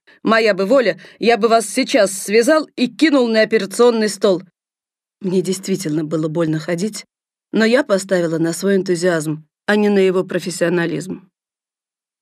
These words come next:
Профессор давно умер, а мои сыновья-близнецы, родившиеся общим весом шесть с половиной килограммов, уже учатся в университете. И я благодарна этому человеку,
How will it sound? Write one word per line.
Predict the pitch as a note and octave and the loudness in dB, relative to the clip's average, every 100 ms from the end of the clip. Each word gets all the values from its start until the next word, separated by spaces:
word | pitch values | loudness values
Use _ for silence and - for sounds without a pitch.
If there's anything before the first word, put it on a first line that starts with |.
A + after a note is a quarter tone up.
| _ | _
Профессор | - A#3 D4 A#3+ F3 | -2 0 0 0 -2
давно | F3+ E3+ E3 F3+ | -2 -2 0 2
умер, | B3+ A#3+ - _ _ _ _ _ _ | 2 0 -6 _ _ _ _ _ _
а | - | -2
мои | G3 G3 F#3 | 2 2 2
сыновья-близнецы, | F#3+ F3+ F3 F3+ F3 F3 F#3 F3 A3 A3 - _ _ - | 0 -2 2 0 0 0 0 0 -2 -4 -8 _ _ -2
родившиеся | F#3+ F3+ G3+ - F3+ F3 F#3 | 0 2 -2 0 -2 0 0
общим | F#3 - F3+ | 0 0 0
весом | F3+ F3+ F3 | 0 0 -2
шесть | F#3 F3+ F3 - | -2 -2 -4 -6
с | |
половиной | F#3 F3+ F3 E3+ D#3 | -2 0 2 0 -2
килограммов, | F3 E3+ F#3+ G#3+ F#3 - _ _ _ | -4 -2 -2 -2 -4 -8 _ _ _
уже | - G#3+ C#4+ | -4 2 2
учатся | A#3 A3+ F3+ - | 2 -4 -8 -6
в | E3+ | -2
университете. | E3 D#3+ D#3+ D#3+ D#3+ D#3+ D#3 - _ _ _ _ _ _ _ _ _ - | -2 -2 -6 -10 -8 -8 -10 -20 _ _ _ _ _ _ _ _ _ -2
И | A3+ | 2
я | C#4+ | 2
благодарна | C4+ A#3 G#3+ F3+ F3 E3 E3 | 2 0 0 0 -2 -2 -4
этому | D#3+ D#3+ D#3 | -4 -4 -6
человеку, | D#3 F3 E3 F3 G#3+ | -6 -6 -4 -4 -6